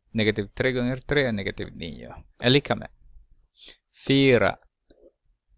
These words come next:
Det, de är också konjugata. Så har vi x upphöjt till två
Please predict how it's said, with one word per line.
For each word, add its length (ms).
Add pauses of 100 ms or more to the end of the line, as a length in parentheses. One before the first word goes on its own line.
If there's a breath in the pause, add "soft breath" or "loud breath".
(500)
Det, 320
de 240
är 100
också 260
konjugata. 760 (200)
Så 200
har 140
vi 280 (220)
x 440
upphöjt 340
till 140
två 320